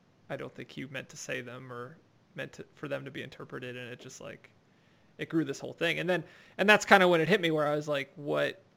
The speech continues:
what's happening with this movie? Like, this is not a goofy Seth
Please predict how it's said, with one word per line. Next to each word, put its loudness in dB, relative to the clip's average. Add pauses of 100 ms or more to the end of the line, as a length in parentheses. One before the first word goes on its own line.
(1000)
what's -12
happening -8 (200)
with -16
this -14
movie? -16
Like, -18
this -18
is -16
not -10 (800)
a -16
goofy -12
Seth -12